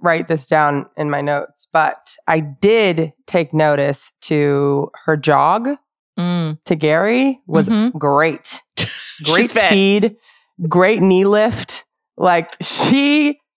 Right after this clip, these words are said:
Speaker 1: can run.
Speaker 2: Teresa and Leslie clearly have much
Speaker 1: Seventy.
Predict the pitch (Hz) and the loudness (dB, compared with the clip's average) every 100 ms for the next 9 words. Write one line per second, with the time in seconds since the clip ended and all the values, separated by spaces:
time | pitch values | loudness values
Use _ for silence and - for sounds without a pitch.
0 | - 202 185 185 151 - 156 - _ _ | -2 2 4 4 2 0 -6 -10 _ _
1 | 640 - - - - - 359 311 370 440 | -6 -6 -8 -12 -8 0 2 2 0 0
2 | 466 440 _ - 311 302 208 214 269 269 | -2 -4 _ -6 -2 0 0 -2 -4 -4
3 | - 226 220 349 190 190 165 - 151 | -2 0 4 4 4 4 2 0 -6